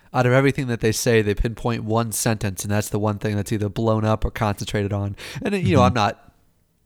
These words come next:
Speaker 1: making this not what it actually is, but,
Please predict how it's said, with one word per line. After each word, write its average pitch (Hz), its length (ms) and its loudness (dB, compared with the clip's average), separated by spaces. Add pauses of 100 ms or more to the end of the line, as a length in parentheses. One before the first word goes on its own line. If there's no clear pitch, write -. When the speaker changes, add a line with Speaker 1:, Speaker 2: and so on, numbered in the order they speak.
(420)
Speaker 1:
making 123 460 0
this 107 280 0
not 110 300 0
what 180 120 -6
it 120 80 -4
actually 107 420 -2
is, 107 280 4
but, 107 280 -4